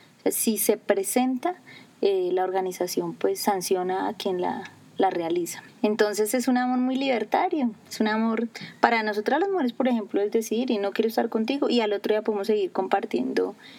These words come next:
el trabajo y ser amigos o de pronto con indiferencia, pero podemos tomar la decisión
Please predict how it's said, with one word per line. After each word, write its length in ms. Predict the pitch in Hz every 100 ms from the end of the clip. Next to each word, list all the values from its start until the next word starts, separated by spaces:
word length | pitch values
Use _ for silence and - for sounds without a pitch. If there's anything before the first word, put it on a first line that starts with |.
| - -
el 180 | 208 208
trabajo 480 | 220 180 180 190 196 -
y 120 | 220
ser 200 | 220 196
amigos 560 | 190 220 226 233 233 -
o 280 | 202 214 190
de 120 | 185
pronto 520 | 180 185 180 190 196 196
con 180 | 220 202
indiferencia, 720 | 190 185 185 170 185 - 294 - - - - -
pero 420 | 240 214 202 190 -
podemos 320 | 214 202 220
tomar 240 | 247 233 185
la 80 |
decisión 500 | 190 202 208 285 294